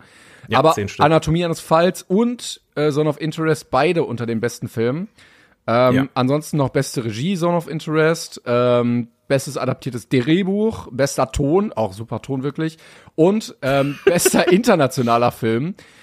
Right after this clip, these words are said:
Speaker 2: Ähm, da können wir auch mal kurz drauf eingehen, denn der ist fürs Vereinigte Königreich irgendwie drin. Ähm, hat mich auch überrascht,
Speaker 1: Bei Zone,
Speaker 2: aber
Speaker 1: Zone of Interest ist auch da drin?
Speaker 2: Ja.
Speaker 1: Oh, jo, du hast recht, stimmt.
Speaker 2: Und
Speaker 1: Krass.
Speaker 2: aus Deutschland ist auch wieder was nominiert, nämlich das Lehrerzimmer. Aber ich kann mir vorstellen,
Speaker 1: Ja.
Speaker 2: boah,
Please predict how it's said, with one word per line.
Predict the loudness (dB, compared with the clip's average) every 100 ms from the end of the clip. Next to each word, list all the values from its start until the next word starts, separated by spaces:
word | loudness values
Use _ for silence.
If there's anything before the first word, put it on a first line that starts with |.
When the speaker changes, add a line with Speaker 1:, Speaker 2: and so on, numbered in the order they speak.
| _ _ -4
Speaker 2:
Ähm, | 0 2
da | 2
können | 2 2
wir |
auch | 2
mal |
kurz | -2 -4
drauf | -6 -4
eingehen, | -2 -2
denn | 0 0
der | -2
ist | -4
fürs | -6 -6
Vereinigte | -6 -6 -4 -6 -10
Königreich | -4 -2 -2 -4 -8 -10 -10
irgendwie | -10 -10 -8
drin. | -6 -4 -6 -8 _ -6
Ähm, | 0 2 2 0 -4 -6 _ -4
hat | -4
mich | -2 -2
auch | 2
überrascht, | 2 2 0
Speaker 1:
Bei | 0
Zone, | 0
Speaker 2:
aber | 2 0
Speaker 1:
Zone | 0 0
of | 0 0
Interest | -2 0 -2 -4
ist | -10 -6
auch | -4
da | -2
drin? | -2 -2 -6 -4
Speaker 2:
Ja. | 0 2
Speaker 1:
Oh, | 2
jo, | 0
du | -4
hast | -6 -8
recht, | -8 -10
stimmt. | -10 -10 -10 -10
Speaker 2:
Und | -4 -4
Speaker 1:
Krass. | -2 -2
Speaker 2:
aus |
Deutschland | 4 4 4 2 0
ist | -2
auch | -6 -4
wieder | -2 -2
was | -4
nominiert, | -6 -6 -6 -8
nämlich | -6 -6
das | -6 -6
Lehrerzimmer. | -4 -4 -6 -8 -6 -6 -4
Aber | -8
ich | -8
kann | -10 -8
mir | -8
vorstellen, | -4 -4 -2 -2 -2 -4 -8
Speaker 1:
Ja. | _ _ _ _ _
Speaker 2:
boah, | 2 4 4